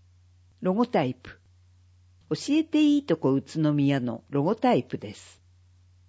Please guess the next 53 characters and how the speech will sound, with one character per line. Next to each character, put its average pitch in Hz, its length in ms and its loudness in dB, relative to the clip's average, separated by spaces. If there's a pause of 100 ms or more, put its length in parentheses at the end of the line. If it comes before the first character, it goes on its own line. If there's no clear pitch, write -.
(400)
教 165 60 -2 (140)
え 294 160 0
て 269 320 0
い 254 40 0
い 240 40 -6
と - 160 -2
こ - 360 -6
の 262 140 0
文 240 160 4
字 147 160 0
は 190 200 -2 (160)
ブ 151 100 2
ル 226 220 2
ー - 20 -2
グ 196 160 2
リ 147 140 2
ー 107 180 -6
ン。 95 60 -20 (800)
絵 254 60 2
の 311 180 2
字 143 160 0
は 107 220 2 (140)
赤 - 220 -2
い 302 100 2
靴 - 340 -4
を 214 100 4
履 123 120 -2
き - 280 -12 (120)
歩 147 200 0
い 302 120 4
て - 140 0
い 196 140 4
る 165 140 8
よ 147 200 6
う - 20 2
な 120 120 -2
形 - 400 -8
で、 - 220 -8 (460)
い 302 160 2
い 311 40 -8
と 135 140 2
こ 120 160 -2
は 110 220 -4
カ - 100 -14
タ 160 140 -6
カ 220 100 -2
ナ 160 160 0
で - 140 -16
す。 - 340 -20 (920)
い 302 160 4
い 311 80 -6
と 143 120 4
こ - 320 -6